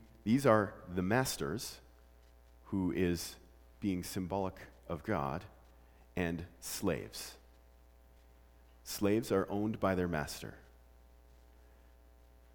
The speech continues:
We are slaves to Christ. We are Christ's servants,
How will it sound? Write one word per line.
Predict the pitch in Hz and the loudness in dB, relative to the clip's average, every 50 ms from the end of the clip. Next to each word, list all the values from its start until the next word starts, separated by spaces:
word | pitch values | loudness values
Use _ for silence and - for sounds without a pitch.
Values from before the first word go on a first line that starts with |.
| - - - - - - - - - - - - - - - - - - - - - - | -20 -20 -20 -20 -20 -20 -20 -20 -20 -20 -20 -20 -20 -20 -20 -20 -20 -20 -20 -20 -8 -2
We | - 98 95 101 110 113 107 - - - - - | 2 2 2 2 2 -2 -4 -8 -16 -20 -12 -6
are | - 87 | -4 -4
slaves | 85 - - 92 92 92 90 90 - - - | -4 -2 0 0 2 2 0 -2 -6 -12 -12
to | - - | -12 -12
Christ. | - - 92 87 - - - - - - - - - - - - - - - - - - - - - - - | -8 -4 -4 -4 -4 -6 -10 -16 -16 -16 -14 -14 -16 -16 -18 -20 -20 -20 -20 -20 -20 -20 -20 -20 -20 -16 -10
We | - 82 80 85 90 104 113 104 - - - - - - - - - - | -4 -2 -2 -2 -2 -4 -6 -10 -16 -20 -20 -20 -20 -20 -20 -18 -10 -6
are | 82 82 | -6 -6
Christ's | - - - - 92 87 85 - - - - - - - - - | -6 -6 -4 -4 -4 -4 -4 -6 -8 -8 -8 -8 -8 -8 -10 -12
servants, | - - - 110 101 101 107 104 104 - - - - | -12 -4 0 2 2 2 2 -2 -4 -4 -8 -12 -12